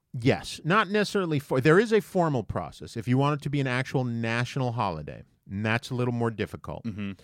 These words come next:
Speaker 1: But if you can score that and you're all set up to take advantage of it, well, boy, you're on the right track. Um, and that requires Congress,
Speaker 2: Yeah.
Speaker 1: you know, submitting to your congressman and then getting it put up for a vote, and then Congress saying, "Yes,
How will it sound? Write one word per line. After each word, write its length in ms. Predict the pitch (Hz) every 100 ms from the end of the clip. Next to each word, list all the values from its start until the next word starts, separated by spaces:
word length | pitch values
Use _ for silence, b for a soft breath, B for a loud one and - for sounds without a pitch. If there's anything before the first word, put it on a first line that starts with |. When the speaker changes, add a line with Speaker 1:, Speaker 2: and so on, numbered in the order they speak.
| b b -
Speaker 1:
But 120 | 104
if 160 | 104
you 160 | 120 143
can 220 | 139 135
score 420 | - - - 123 98
that 400 | 110 113 82 - _ _ _ _ -
and 200 | 104 101
you're 180 | 117
all 140 | 117 113
set 340 | - - 107
up 300 | 104 101 - -
to 100 | 107
take 280 | - 101
advantage 540 | 92 82 104 104 90 80
of 180 | 78 73
it, 140 | 67 _
well, 140 | 90 80
boy, 300 | 80 92 80
you're 240 | 80 90
on 100 | 87
the 80 | 82
right 240 | 80 76
track. 420 | - - 80 - _ _ b b b b _ -
Um, 360 | 107 95 85 87 98
and 120 | 101
that 160 | 104 104
requires 440 | 98 - 92 90
Congress, 720 | - 104 90 82 85 - - -
Speaker 2:
Yeah. 240 | 101 92 - _ -
Speaker 1:
you 160 | 87
know, 260 | 80 76 87 _ -
submitting 580 | - 98 92 95 101 98
to 140 | -
your 120 | 101
congressman 680 | 95 95 85 80 78 85 80
and 120 | 82
then 120 | 82 82
getting 260 | 85 87
it 160 | 87 -
put 160 | 104
up 160 | 90 -
for 140 | 98
a 40 | 95
vote, 360 | 82 76 76
and 80 | 78
then 120 | 85
Congress 440 | 82 92 85 85 87
saying, 280 | 90 85 80
"Yes, 300 | 85 87